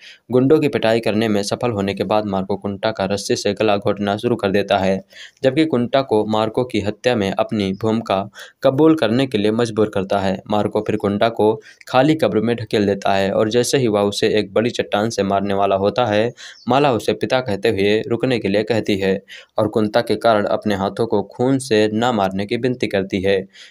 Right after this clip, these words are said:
यह सुनकर मार्को तुरंत मान जाता है और कुंटा को जीवित रहने देता है। अंत में सुंदर अपने मिशन में सफल होता है। सुंदर और माला शादी करते हैं, जिससे मार्को शादी में शामिल होता है। शादी में प्रकाश की एक किरण मार्को पर पड़ती है,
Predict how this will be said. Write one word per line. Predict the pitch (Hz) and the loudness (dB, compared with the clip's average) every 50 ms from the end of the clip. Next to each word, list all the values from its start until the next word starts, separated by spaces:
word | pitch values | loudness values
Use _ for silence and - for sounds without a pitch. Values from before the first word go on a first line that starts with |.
| _ - - | _ -6 -2
यह | 117 139 147 147 | 2 4 4 4
सुनकर | 143 135 131 131 - 117 107 | 4 2 -2 -2 0 0 0
मार्को | 104 101 101 101 - - 127 | 0 0 -2 -4 -2 -2 -4
तुरंत | 123 - 104 101 101 110 | -2 0 -2 -2 -2 -2
मान | 110 123 107 98 95 | -2 -2 -2 0 0
जाता | 98 95 95 - 101 | 0 -2 0 -2 -2
है | 95 95 95 95 | -2 0 -2 -2
और | 104 101 | -2 -4
कुंटा | 104 - 98 95 98 113 | -4 -6 -6 -4 -2 -4
को | 113 - 110 | -2 -2 -2
जीवित | 98 92 107 110 120 127 - | -2 -2 -2 -2 -2 -2 -2
रहने | - 120 110 110 107 98 | -2 0 0 0 0 0
देता | 95 95 - - 98 | 0 -2 0 0 0
है। | 98 98 98 95 - - - - - - - - | 0 2 0 -2 -4 -8 -20 -20 -20 -10 -4 -2
अंत | 135 147 135 | -2 0 0
में | 151 151 143 | 0 0 0
सुंदर | - 127 120 117 123 135 | 0 0 -2 0 0 0
अपने | - - 104 - 104 104 101 | 0 0 0 0 -2 -2 0
मिशन | 107 110 104 - 127 | -2 -2 -2 -2 -2
में | 117 104 101 | 0 -2 -2
सफल | - - - - 113 104 | -2 -4 -4 -4 -4 -2
होता | 95 95 92 - 98 95 | -2 -2 0 0 0 0
है। | 92 92 95 98 98 - | 2 0 -2 -2 -4 -8
सुंदर | - - 107 104 101 110 113 | -6 -4 -2 -2 -2 -2 -2
और | - - 107 107 104 101 - 104 | -2 0 0 2 2 0 -2 -4
माला | 98 101 98 101 107 | -4 -2 0 0 0
शादी | 107 - 117 110 101 98 | 0 0 -2 0 0 0
करते | 95 98 98 95 95 107 | -2 -2 -4 -2 -2 -2
हैं, | 95 95 98 95 98 - _ - - - _ - | 0 0 -2 -4 -6 -10 _ -20 -20 -20 _ -4
जिससे | 120 131 135 131 - 151 | 0 0 0 2 2 0
मार्को | 139 107 101 98 - 117 117 | 2 0 0 -2 -2 -2 -2
शादी | - - 104 104 104 123 | 0 0 -2 0 0 0
में | 110 98 98 | 0 0 -2
शामिल | 98 - 120 117 110 101 | -2 -2 -2 0 0 0
होता | 95 95 98 98 101 98 | -2 -2 -4 -2 -2 -2
है। | 95 95 98 95 - _ - - _ - | 0 0 -2 -2 -6 _ -20 -20 _ -10
शादी | - - 120 110 113 120 | -2 2 2 2 4 2
में | 127 123 - | 0 0 0
प्रकाश | - 104 104 - 107 107 110 - | -2 -2 0 2 2 2 2 0
की | - - 101 | -2 -2 -2
एक | 98 98 | -2 0
किरण | - 113 107 104 | 0 0 0 2
मार्को | 104 101 101 101 101 - 117 | 0 0 -2 -2 -2 -2 -4
पर | 107 - 101 | -2 -2 -4
पड़ती | - - 120 113 110 - - 107 92 | -2 0 -2 -2 -2 0 -2 -2 0
है, | 98 95 95 | 2 0 0